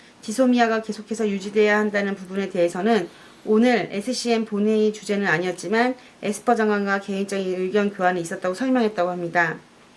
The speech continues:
그는 그동안 몇 차례 국회 답변을 통해 제가 한국 국방장관으로서 이 지소미아의 중요성과 한미일 안보 협력의 중요성,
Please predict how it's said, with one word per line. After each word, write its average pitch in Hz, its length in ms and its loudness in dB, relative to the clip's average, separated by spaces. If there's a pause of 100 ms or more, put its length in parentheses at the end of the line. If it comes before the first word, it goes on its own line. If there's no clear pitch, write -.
(420)
그는 240 180 2
그동안 233 340 2
몇 180 180 2
차례 233 220 0
국회 220 260 -4
답변을 226 400 0
통해 214 340 -2
제가 214 300 0
한국 262 300 0
국방장관으로서 202 1200 -2 (240)
이 226 120 -4
지소미아의 226 640 2
중요성과 202 720 0 (220)
한미일 262 400 2
안보 196 300 0
협력의 214 400 0
중요성, 208 680 -2